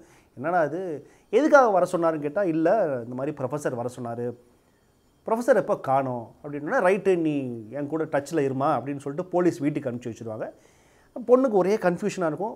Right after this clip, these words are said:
நம்ம பாய் ஃப்ரெண்ட் சஞ்சய் வந்து பொண்ணு ரெண்டு பேரும் ஹோட்டல்லாம் போயிட்டு சினிமா பார்த்துட்டு வீட்டுக்கு இறக்கி விட்டு அந்த பையனும் போயிடுவான். திடீர்னு பார்த்தா நைட்டு ஒரு முகமூடி போட்டுட்டு ஒரு ஒருத்தன்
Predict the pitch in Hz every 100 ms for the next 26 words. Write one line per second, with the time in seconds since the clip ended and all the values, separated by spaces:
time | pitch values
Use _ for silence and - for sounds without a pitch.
0 | - 170 151 151 175 175 147 143 143 147
1 | 127 139 220 170 160 156 139 135 147 135
2 | 156 147 131 131 131 127 120 160 - -
3 | - 190 190 165 135 127 165 147 160 147
4 | 131 127 135 127 123 247 180 139 139 131
5 | 139 135 127 120 117 - _ _ _ _
6 | _ 175 285 320 277 220 156 151 240 240
7 | 165 120 120 127 196 285 294 233 247 160
8 | 117 - _ _ _ _ _ - 139 135
9 | 143 190 294 311 233 151 156 147 147 214
10 | 147 120 104 123 120 139 139 180